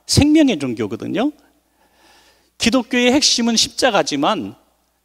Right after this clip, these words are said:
그 당시에 수많은 사람들이 십자가에서 죽었습니다. 어마어마하게 많은 사람들이 십자가형으로 사형을 당했는데 그 십자가가 능력 있는 것이 아니라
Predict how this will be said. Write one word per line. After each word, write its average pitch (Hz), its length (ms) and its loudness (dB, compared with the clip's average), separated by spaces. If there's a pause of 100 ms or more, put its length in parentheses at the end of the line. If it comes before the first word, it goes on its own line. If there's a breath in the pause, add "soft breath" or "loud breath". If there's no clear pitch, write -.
(720)
그 277 160 2
당시에 220 440 -2
수많은 294 540 2
사람들이 214 400 0
십자가에서 214 600 0
죽었습니다. 110 800 -6 (1000)
어마어마하게 247 680 4
많은 202 220 0
사람들이 190 600 -4 (420 soft breath)
십자가형으로 147 1000 -2
사형을 220 380 -2
당했는데 127 760 -6 (300 soft breath)
그 320 160 2
십자가가 190 1000 0
능력 185 320 0
있는 226 220 -2
것이 262 240 -2
아니라 165 500 -4